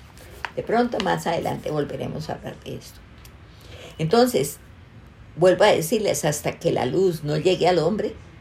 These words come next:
este, el hombre, no será convencido de pecado. ¿Qué siente el hombre? El hombre siente remordimiento,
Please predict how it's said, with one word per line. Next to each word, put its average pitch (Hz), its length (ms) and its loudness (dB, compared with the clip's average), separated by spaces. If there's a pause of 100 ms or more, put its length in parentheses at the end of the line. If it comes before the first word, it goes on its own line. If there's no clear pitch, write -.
(640)
este, 151 500 2
el 139 100 0
hombre, 170 440 -2
no 156 160 0
será 143 300 -4
convencido 156 520 -4
de 131 120 -2
pecado. - 380 -12 (1400)
¿Qué 277 220 6
siente 294 440 2
el 269 80 4
hombre? 269 340 2
El 160 80 6
hombre 196 260 4
siente 233 560 4
remordimiento, 208 1500 4